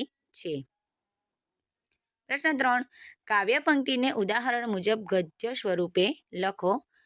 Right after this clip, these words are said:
અહીંયા ઉદાહરણ આપ્યું છે કે મારી શેરીએથી કાનકુંવર આવતા રે લોલ. તો અહીંયા છે કે મારા ફળિયામાં શ્રી કૃષ્ણ આવતા હતા.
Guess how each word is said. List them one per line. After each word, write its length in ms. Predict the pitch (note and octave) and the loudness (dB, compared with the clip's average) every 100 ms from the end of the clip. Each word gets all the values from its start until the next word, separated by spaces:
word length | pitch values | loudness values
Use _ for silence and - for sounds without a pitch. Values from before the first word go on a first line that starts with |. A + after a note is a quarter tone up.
| _ _ | _ _
અહીંયા 220 | G3 G3+ G#3 | -8 -2 0
ઉદાહરણ 480 | F#3+ G3+ A#3 A#3+ | 0 2 2 2
આપ્યું 300 | G#3+ F3+ G3 | 0 2 2
છે 140 | G3 A#3 | 2 0
કે 120 | B3 | 0
મારી 400 | G#3+ F#3 F3+ G#3+ | 0 2 2 0
શેરીએથી 840 | G#3 - G3 F#3 F#3 G3 F#3+ B3 C#4 - | 0 0 0 0 2 0 0 -2 -4 0
કાનકુંવર 680 | F#3 F3+ A3 - F#3 F#3+ G#3+ | 0 0 -2 0 0 2 2
આવતા 500 | E3 D#3+ D3+ D#3+ D#3 | 2 0 -2 -2 0
રે 140 | F3+ D#4 _ _ | 0 -2 _ _
લોલ. 360 | F3+ F#3 E3 D3+ - _ _ _ _ _ _ _ _ _ - | -2 -2 0 -4 -10 _ _ _ _ _ _ _ _ _ -10
તો 80 | G3 | -8
અહીંયા 340 | - G3 G3 | -6 -4 -4
છે 180 | G3 C4 | -4 -4
કે 120 | A#3+ | -2
મારા 420 | G#3 F#3+ F#3 G#3+ | 2 2 2 0
ફળિયામાં 640 | A#3 F#3+ F#3 F#3 F3+ G#3 B3+ | -2 0 0 0 0 0 0
શ્રી 220 | - A#3 | -2 -4
કૃષ્ણ 400 | - F3+ - G3+ | 0 0 0 0
આવતા 560 | - E3 D3+ - F3 C4+ - _ _ | 0 -2 -4 -8 -8 -8 -12 _ _
હતા. 380 | - G3 F3 | -6 -6 -6